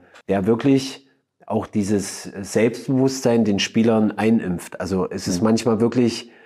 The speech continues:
Speaker 1: was dann über Gegner und über gegnerische Spieler manchmal gesagt wurde, will ich lieber nicht sagen. Aber es vermittelt dir halt als sein eigener Spieler schon dieses Gefühl von, "Ah ja,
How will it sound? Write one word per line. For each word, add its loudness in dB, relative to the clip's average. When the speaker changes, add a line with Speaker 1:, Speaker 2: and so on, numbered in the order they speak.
Speaker 1:
was -4
dann 0
über 0
Gegner 2
und -4
über 0
gegnerische 0
Spieler 2
manchmal 2
gesagt 2
wurde, 4
will 6
ich 0
lieber 4
nicht 4
sagen. 2
Aber 4
es -6
vermittelt 4
dir 6
halt 2
als 0
sein 2
eigener 4
Spieler 2
schon 2
dieses 2
Gefühl 4
von, -2
"Ah -6
ja, 0